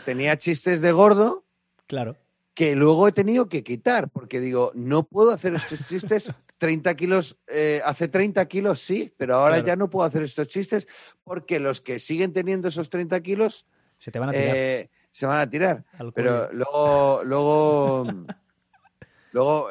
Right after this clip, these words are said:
Speaker 1: luego, <laughs> luego también hago chistes también de, dice, "¿Cuánto has perdido?". Digo, digo, pues, eh, digo, en lo-, en los últimos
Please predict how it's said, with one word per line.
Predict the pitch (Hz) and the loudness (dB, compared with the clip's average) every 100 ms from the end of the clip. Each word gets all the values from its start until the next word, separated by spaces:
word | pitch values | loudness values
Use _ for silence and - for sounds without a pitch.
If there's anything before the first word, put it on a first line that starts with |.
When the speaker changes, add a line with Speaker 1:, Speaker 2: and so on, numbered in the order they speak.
| 82 | -12
Speaker 1:
luego, | 104 131 127 | -10 -8 -6
<laughs> | 131 - 175 120 | -6 4 4 4
luego | 120 127 | -4 -4
también | 127 135 | -4 -2
hago | 135 135 | 0 -2
chistes | 131 135 123 | -2 -10 -8
también | 139 131 131 | -6 -4 -4
de, | 123 113 - - - | -4 -4 -8 -20 -10
dice, | 113 117 | -8 -4
"¿Cuánto | 151 160 | -2 -2
has | - | -2
perdido?". | - 143 160 98 _ _ _ _ | -2 -2 -4 -6 _ _ _ _
Digo, | 113 117 117 113 110 110 | -8 -4 -2 -2 -2 -4
digo, | - 107 107 104 | -6 -6 -4 -4
pues, | 95 101 - | -6 -8 -8
eh, | 101 101 101 98 | -8 -6 -8 -10
digo, | 85 98 98 95 95 95 92 - | -10 -8 -8 -8 -8 -10 -12 -14
en | 98 95 95 92 92 78 | -14 -12 -12 -14 -14 -14
lo-, | 95 | -16
en | 90 | -14
los | 92 87 | -14 -14
últimos | 104 95 117 120 120 120 117 113 113 - - | -18 -14 -10 -8 -6 -6 -6 -6 -8 -10 -20